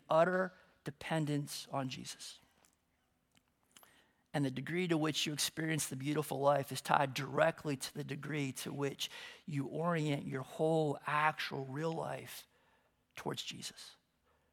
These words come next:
Right? So this is what is, is in this invitation before these two that we meet in John chapter one. This is the, is what is in the invitation before you this morning.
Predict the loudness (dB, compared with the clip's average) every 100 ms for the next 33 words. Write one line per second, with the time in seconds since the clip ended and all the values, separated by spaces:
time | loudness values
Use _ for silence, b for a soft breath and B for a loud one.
0 | b b b b -2 0 2 4 2 4
1 | 8 10 10 8 4 2 8 8 10 4
2 | 2 2 -2 -2 _ _ 6 8 8 8
3 | 6 4 4 2 0 2 4 4 0 0
4 | 0 2 4 4 2 0 -2 -2 0 0
5 | -2 B 2 4 4 4 6 6 6 4
6 | 6 6 6 2 2 2 2 0 -2 0
7 | 4 4 2 B B -2 4 4 4 2
8 | 0 0 -4 -8 -20 B -2 -2 0 4
9 | 8 8 8 2 4 4 6 2 2 2
10 | 2 0 2 2 2 0 -2 -2 0 0
11 | 0 -2 -2 0 0 -2 -2 -2 -4 -4